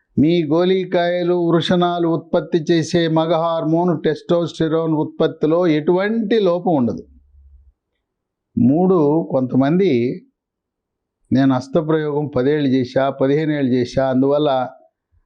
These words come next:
నా పురుషాంగం సైజు చిన్నగా అయిపోయిందని" చెప్పి, చిన్నగా అయిపోయిన దానికిను హస్తప్రయోగానికి లింక్ పెడతారు. చిన్నగా అవటం అనేది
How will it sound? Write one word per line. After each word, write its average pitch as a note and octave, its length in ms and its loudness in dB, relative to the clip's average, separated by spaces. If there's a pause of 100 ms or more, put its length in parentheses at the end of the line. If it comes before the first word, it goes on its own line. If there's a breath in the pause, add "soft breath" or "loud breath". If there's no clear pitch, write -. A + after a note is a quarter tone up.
(260)
నా C3 440 0 (720)
పురుషాంగం E3+ 540 0
సైజు D#3 360 -2
చిన్నగా F#3+ 500 0
అయిపోయిందని" D3+ 680 2
చెప్పి, A#2 540 -2 (880)
చిన్నగా A3 440 0
అయిపోయిన G#3 440 0
దానికిను G3+ 580 0
హస్తప్రయోగానికి F#3 1000 0
లింక్ D#3+ 260 0
పెడతారు. A#2+ 360 -2 (1200)
చిన్నగా D#3+ 460 2
అవటం D#3+ 340 -2
అనేది D#3+ 680 -2